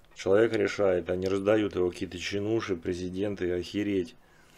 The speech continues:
Решил, и всё.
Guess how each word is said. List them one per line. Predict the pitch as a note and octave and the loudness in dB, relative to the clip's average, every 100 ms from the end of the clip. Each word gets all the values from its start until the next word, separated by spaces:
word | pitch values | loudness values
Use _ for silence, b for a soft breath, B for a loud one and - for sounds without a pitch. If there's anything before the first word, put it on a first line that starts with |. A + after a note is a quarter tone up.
| B B B _ _ _ _ - - - - - - - - - | B B B _ _ _ _ -6 -6 -6 -12 -18 -20 -20 -20 -16
Решил, | F#2+ F2+ - C#3 E3 | -8 -6 0 2 4
и | F#2+ | 2
всё. | - G2+ A#2+ A2+ F2+ E2+ | -2 0 2 2 0 -6